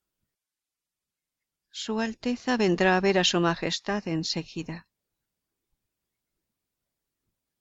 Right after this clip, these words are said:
Una princesa pálida, alta, enlutada, con tocas de viuda que aprisionaban sus rizos nevados, llegó a poco a la presencia del soberano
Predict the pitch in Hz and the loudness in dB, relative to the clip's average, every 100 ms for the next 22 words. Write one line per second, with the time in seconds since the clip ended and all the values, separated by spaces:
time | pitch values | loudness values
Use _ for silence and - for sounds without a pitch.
0 | _ _ _ _ _ - 175 175 - 170 | _ _ _ _ _ 0 2 2 0 2
1 | 160 - 185 - 170 160 _ - 180 175 | 0 -2 -4 -2 -4 -6 _ -4 -4 -2
2 | 170 170 165 _ _ _ _ _ _ - | -4 -6 -8 _ _ _ _ _ _ -6
3 | 175 175 - 170 - _ _ _ _ _ | -6 -6 -8 -8 -10 _ _ _ _ _
4 | 170 165 165 160 180 175 170 _ _ _ | 0 0 0 -2 -2 -2 -6 _ _ _
5 | _ _ _ _ _ 180 170 165 214 220 | _ _ _ _ _ 0 0 0 -4 -2
6 | 202 160 180 214 202 156 - _ _ - | -4 -4 0 0 0 -4 -6 _ _ -6
7 | 165 160 - 170 - 165 170 175 165 - | -2 -2 -2 -4 -2 0 2 2 0 -2
8 | 160 - 170 170 165 160 160 165 170 - | -4 -4 -4 -4 -4 -2 0 -2 -2 -6
9 | - _ _ _ _ _ _ _ _ _ | -14 _ _ _ _ _ _ _ _ _
10 | _ _ _ _ 180 175 226 233 190 - | _ _ _ _ -2 0 2 0 0 -2
11 | 208 - 175 160 151 160 - 170 170 165 | -2 0 0 0 -2 -2 0 0 0 -2
12 | 165 160 175 165 160 160 165 | -2 -2 -2 0 0 0 -2